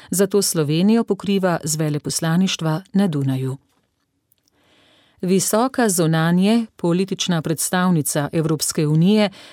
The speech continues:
Kaja Kallas je danes obsodila pobijanje civilistov, ki iščejo humanitarno pomoč v Gazi. Kallas in predsednica Evropske komisije Ursula von der Leyen sta ob tem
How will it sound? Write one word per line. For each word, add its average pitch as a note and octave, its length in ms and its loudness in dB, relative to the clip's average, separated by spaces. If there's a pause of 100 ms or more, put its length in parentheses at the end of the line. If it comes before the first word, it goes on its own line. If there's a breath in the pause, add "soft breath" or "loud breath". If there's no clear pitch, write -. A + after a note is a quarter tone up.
Kaja G3+ 280 0
Kallas F3+ 540 -2
je F#3+ 100 2
danes E3 440 0
obsodila G3 680 0
pobijanje E3+ 600 0
civilistov, E3 760 -2
ki E3 160 -4
iščejo E3 640 -2
humanitarno D#3+ 680 -2
pomoč E3 400 0
v E3 60 -2
Gazi. C#3 440 -2 (680 loud breath)
Kallas F#3+ 460 0
in F3 160 2
predsednica F3+ 800 0
Evropske F#3 460 0
komisije F3+ 680 0
Ursula F#3 500 0
von F3+ 100 2
der E3+ 120 0
Leyen D#3+ 400 2 (260 loud breath)
sta - 300 -2
ob E3 180 -4
tem G3+ 260 2